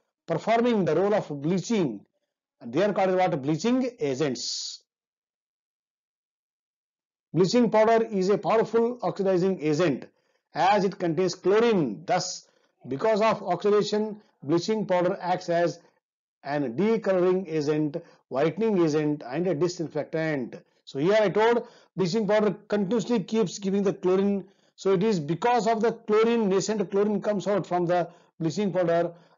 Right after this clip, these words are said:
That property is taken in what? In removing the color, because chlorine removes the color.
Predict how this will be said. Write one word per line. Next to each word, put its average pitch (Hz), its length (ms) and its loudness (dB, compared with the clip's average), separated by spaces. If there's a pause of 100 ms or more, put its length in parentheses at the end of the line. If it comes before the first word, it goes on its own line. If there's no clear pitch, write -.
(100)
That 170 220 0
property 202 380 0
is - 80 -4
taken 196 520 -2 (360)
in 165 180 0
what? 190 420 0 (140)
In 175 160 -2
removing 170 320 0
the 170 140 0
color, 151 640 0
because 165 280 -2
chlorine 208 600 0 (400)
removes 208 320 0
the 214 100 0
color. 151 600 0